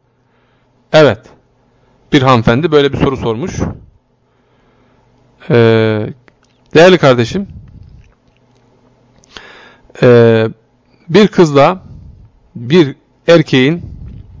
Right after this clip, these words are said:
nişanlanmaları veya, e, evlenmeleri için bir arada görüşmeleri, kafede buluşmaları,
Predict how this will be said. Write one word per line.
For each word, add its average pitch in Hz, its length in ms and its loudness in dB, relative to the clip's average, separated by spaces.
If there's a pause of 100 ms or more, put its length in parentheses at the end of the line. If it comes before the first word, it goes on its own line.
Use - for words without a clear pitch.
(1300)
nişanlanmaları 156 960 0 (520)
veya, 139 380 -2 (1000)
e, 117 680 -4 (520)
evlenmeleri 151 880 -2 (320)
için 123 400 -12 (1160)
bir 190 180 4
arada 135 500 0 (320)
görüşmeleri, 139 920 0 (380)
kafede 131 440 -4
buluşmaları, 127 720 -6